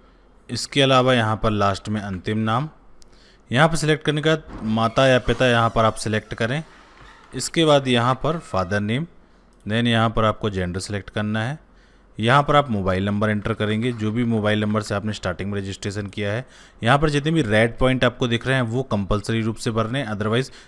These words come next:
जिनमें रेड पॉइंट नहीं है उन्हें आप छोड़ सकते हैं। इसके अलावा यहाँ पर, अ, जन्म तिथि आपको एंटर करनी है, आपकी date of birth जो भी है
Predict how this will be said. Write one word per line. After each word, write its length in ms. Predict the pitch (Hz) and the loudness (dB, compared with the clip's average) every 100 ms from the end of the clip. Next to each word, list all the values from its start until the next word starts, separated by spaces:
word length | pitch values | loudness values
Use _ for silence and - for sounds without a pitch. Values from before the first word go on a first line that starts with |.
| - | -10
जिनमें 280 | 110 127 151 | -4 0 2
रेड 200 | 127 117 | 2 2
पॉइंट 240 | 123 117 104 | 0 0 0
नहीं 260 | 95 123 | -2 -2
है 140 | 139 147 | -2 -2
उन्हें 240 | 120 113 | -2 0
आप 200 | 110 120 - | 0 -2 -4
छोड़ 200 | 95 87 | -6 -6
सकते 380 | 87 - - | -8 -10 -10
हैं। 180 | 82 85 - - - - | -10 -10 -16 -20 -20 -14
इसके 240 | - - 160 | -10 -2 2
अलावा 280 | 151 151 160 | 4 4 2
यहाँ 260 | 123 113 120 | 0 2 0
पर, 200 | 117 127 | 0 0
अ, 300 | 113 110 107 | 0 0 0
जन्म 360 | 104 117 127 | 0 -2 0
तिथि 300 | 117 123 127 | -4 -6 -2
आपको 240 | 113 - 110 | -2 -2 -4
एंटर 200 | 101 113 | -4 -6
करनी 340 | 110 110 120 | -4 -2 -2
है, 60 | 147 | -4
आपकी 280 | 98 - | -8 -8
date 240 | 95 92 92 | -8 -6 -4
of 60 | |
birth 180 | 92 87 | -6 -6
जो 200 | 87 95 | -8 -6
भी 140 | 90 98 | -6 -6
है 160 | 127 | -8